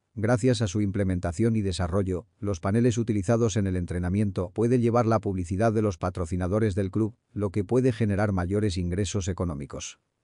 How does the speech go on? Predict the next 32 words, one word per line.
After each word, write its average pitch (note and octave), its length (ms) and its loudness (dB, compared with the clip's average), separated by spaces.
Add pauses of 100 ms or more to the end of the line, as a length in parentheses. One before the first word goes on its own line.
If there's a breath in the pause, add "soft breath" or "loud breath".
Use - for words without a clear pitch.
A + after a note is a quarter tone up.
(120)
Además, G2 640 0
el G2 160 -2
método A2+ 380 2
pons G#2 380 -2
mejora F#2+ 420 0
la A2+ 120 2
calidad G#2 380 0
del G#2 140 2
entrenamiento F#2+ 720 0
y G#2+ 80 2
el F#2 100 0
rendimiento F#2 640 0
del F#2 140 0
equipo, G2 460 -4 (120)
lo G2+ 180 -2
que G#2+ 140 -2
puede C3 260 4
tener A#2+ 240 2
un A2+ 100 2
impacto A2 440 0
positivo G#2+ 520 0
en G2 80 2
el F2+ 120 -2
marketing G2 460 -2
del F2+ 180 -2
club, G#2 260 -2 (160)
atrayendo G#2 540 2
a A2 40 4
más G#2+ 200 2
seguidores F#2+ 500 0
y G2+ 80 -2
patrocinadores. F2 960 -6